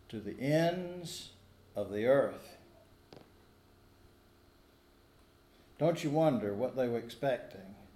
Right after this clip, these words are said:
What would it mean for Holy Spirit to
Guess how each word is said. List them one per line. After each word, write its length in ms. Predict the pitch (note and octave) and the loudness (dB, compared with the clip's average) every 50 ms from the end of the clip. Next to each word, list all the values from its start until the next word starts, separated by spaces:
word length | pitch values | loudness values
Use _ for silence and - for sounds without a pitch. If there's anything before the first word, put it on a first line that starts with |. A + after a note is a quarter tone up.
| - - - - - - - - - - - - - - - - | -20 -20 -20 -20 -20 -20 -20 -20 -20 -20 -20 -20 -20 -20 -12 -6
What 220 | D3+ E3 F#3+ G3+ | -4 -2 2 4
would 160 | F#3+ F3 E3+ | 4 4 4
it 120 | E3+ E3+ - | 4 2 2
mean 720 | D3+ D3 C#3+ C#3+ C3 B2 A2+ A2 G#2+ A2 A2+ A2+ A#2 - - - - - - - - - - - - - - | 4 4 6 6 6 4 2 0 -6 -6 -6 -6 -8 -10 -14 -18 -20 -20 -20 -20 -20 -20 -20 -20 -20 -14 -6
for 120 | - B2+ A#2+ | -2 -2 0
Holy 380 | B2+ D3 D3 D3 D3 D3 C#3 | 2 2 4 4 4 2 2
Spirit 420 | A#2+ - - - D3+ C#3+ C3+ - - | 0 -4 -4 0 0 0 0 -2 -4
to 140 | - A#2+ | -8 -10